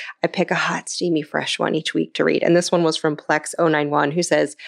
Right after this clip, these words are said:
"Ologies makes me feel like I'm in the best classroom discussion on a rainy day with a sub."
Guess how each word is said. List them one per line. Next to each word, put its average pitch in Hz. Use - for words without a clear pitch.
"Ologies 190
makes 190
me 175
feel 175
like 160
I'm 170
in 165
the 165
best 202
classroom 202
discussion 185
on 156
a 156
rainy 175
day 151
with 170
a -
sub." -